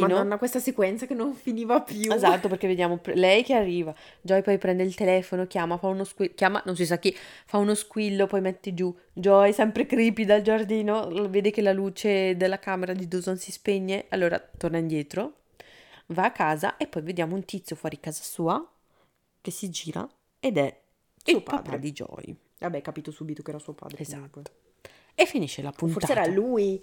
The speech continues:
Speaker 1: il, il, l'uomo, mm, alto e moro.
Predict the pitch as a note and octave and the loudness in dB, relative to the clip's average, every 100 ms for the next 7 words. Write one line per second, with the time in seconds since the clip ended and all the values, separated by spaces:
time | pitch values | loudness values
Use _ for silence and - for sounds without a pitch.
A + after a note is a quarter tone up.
0 | - _ G3+ G3 F#3+ F#3 F3+ E3 E3 - | -12 _ -10 -6 -4 -4 -2 -2 -4 -8
1 | - - G3 F#3 F3+ F3 E3+ E3+ E3+ E3+ | -20 -16 -12 -8 -6 -6 -8 -10 -10 -12
2 | F3 _ _ _ F#3+ G3 F#3+ F#3+ F#3+ F#3+ | -14 _ _ _ -2 2 2 2 -2 -4
3 | F#3 - G3 F#3 F3+ F3 E3+ E3+ F3 F3+ | -6 -8 -8 -8 -8 -8 -8 -10 -12 -6
4 | F3+ F3+ F3+ G3+ F3 E3+ E3+ E3 E3 E3+ | -2 -2 -4 -4 -4 -2 -4 -4 -6 -8
5 | D#3+ D#3+ E3 E3 | -8 -6 -6 -10